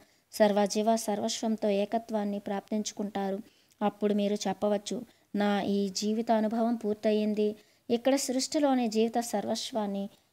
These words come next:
నేను ప్రేమించాను." మరో సాహసకృత్యం కోసం, మరో సు-, ఆ, సుదీర్ఘాంతర తల సామ్రాజ్యంలో మరో నవ్య ప్రజ్ఞ కోసం, మరో విభిన్న, వినూత్న ఉనికి వ్యక్తిత్వం కోసం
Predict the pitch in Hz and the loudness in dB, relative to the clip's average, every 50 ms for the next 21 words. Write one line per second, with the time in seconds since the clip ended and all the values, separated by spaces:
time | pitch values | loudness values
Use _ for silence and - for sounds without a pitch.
0 | _ - 208 208 208 208 208 180 180 185 202 208 208 208 - 226 214 208 208 214 | _ -2 0 0 0 0 0 -2 -2 0 0 -2 -2 0 2 2 2 2 2 -2
1 | 208 220 - - _ _ _ - 214 214 214 226 254 277 269 - - 233 220 247 | -4 -6 -10 -18 _ _ _ 0 4 4 6 6 6 4 0 0 0 0 0 0
2 | 247 - - - 233 226 220 - 220 214 196 - 196 202 - - 208 196 196 208 | -2 -4 -4 -4 -2 -2 -2 -2 -2 -2 0 -2 -2 -2 -2 -4 -6 -6 -6 -8
3 | - - _ _ _ _ - 208 196 202 220 247 247 233 - - - 403 254 202 | -12 -16 _ _ _ _ 0 2 4 4 4 2 0 -2 -8 -12 -10 -8 -6 -4
4 | 202 196 202 196 - - 196 208 233 233 226 - 233 226 214 240 240 - 240 220 | -4 -4 -4 -4 -4 -4 -2 0 0 0 0 -2 -2 -2 -2 -2 0 0 0 2
5 | 208 202 202 208 - _ _ _ _ _ _ - 220 214 208 202 196 196 202 - | 2 0 -2 -4 -8 _ _ _ _ _ _ 2 4 6 6 6 4 2 -2 -4
6 | - 208 202 220 226 233 226 214 - - 214 202 202 208 208 202 202 196 208 220 | -4 -2 0 2 4 4 4 4 2 0 -2 -2 -2 -2 -2 -2 -2 -2 -2 -2
7 | 226 214 214 220 - _ _ _ _ - 208 202 214 214 208 240 269 269 - 277 | -2 -2 -4 -8 -12 _ _ _ _ -2 2 4 4 4 4 4 2 2 4 4
8 | 247 226 214 226 247 240 - 220 214 220 220 220 220 214 196 190 196 214 226 226 | 4 4 4 2 -2 -2 0 0 0 0 0 0 0 0 0 0 0 2 2 2
9 | 202 196 196 185 220 226 240 247 247 226 208 - 196 196 190 202 208 214 233 247 | 2 0 0 2 2 2 2 2 2 0 -2 -2 -4 -2 -2 0 0 2 0 0
10 | 240 - 233 214 214 - - _ _ _ _ _ _ - 208 226 240 262 262 262 | -2 -2 -4 -6 -6 -8 -14 _ _ _ _ _ _ 2 4 6 6 4 4 2
11 | 220 214 214 214 - - 254 254 - 269 254 240 226 226 220 214 214 - 214 208 | 2 2 2 0 0 -2 -4 -2 0 0 0 0 2 2 2 2 2 0 -2 -2
12 | 208 214 | -2 -4